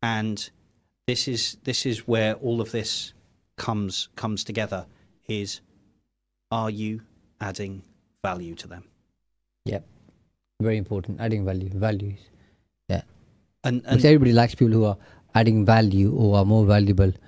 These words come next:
Speaker 1: Yeah.
Speaker 2: uh, than what they get paid, uh, because that is a recipe for success. So what are some of the other things you've got
Speaker 1: So,
Speaker 2: that you wanna
Speaker 1: um,
Speaker 2: share with us, Kieran?
Speaker 1: yeah, so some of the other things are, you know, understand your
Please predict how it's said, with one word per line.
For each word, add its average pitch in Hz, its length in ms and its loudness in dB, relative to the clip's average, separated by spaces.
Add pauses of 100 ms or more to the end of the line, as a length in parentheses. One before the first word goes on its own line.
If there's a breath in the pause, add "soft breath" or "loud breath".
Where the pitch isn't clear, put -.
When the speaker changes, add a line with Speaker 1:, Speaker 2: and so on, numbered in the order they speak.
(280 soft breath)
Speaker 1:
Yeah. 117 140 -8
Speaker 2:
uh, 98 880 -4 (160)
than 104 140 -2
what 107 120 -2
they 110 80 0
get 101 160 0
paid, 110 400 2 (380 soft breath)
uh, 104 300 0
because 110 300 0
that 117 220 -2 (120)
is 104 320 -2 (100)
a 101 80 4
recipe 104 300 2
for - 140 2
success. 98 580 0 (440 soft breath)
So 139 80 2
what 180 160 8
are 165 40 4
some 165 120 2
of 156 60 2
the 151 100 6
other 135 100 8
things 107 240 2
you've 104 160 2
got - 180 0 (640)
Speaker 1:
So, 135 280 0
Speaker 2:
that 110 80 0
you 107 80 4
wanna 110 100 6
Speaker 1:
um, 101 40 2
Speaker 2:
share 104 200 2
with 95 140 0
us, 92 120 -2
Kieran? 110 160 -2
Speaker 1:
yeah, 143 120 -4
so 151 200 -4
some 226 220 -2
of 214 60 -2
the 175 80 2
other 156 160 0
things 113 500 -2 (140)
are, 113 380 -2 (100)
you 131 80 -8
know, 104 140 -6 (1300 soft breath)
understand 139 440 -2
your 123 100 -6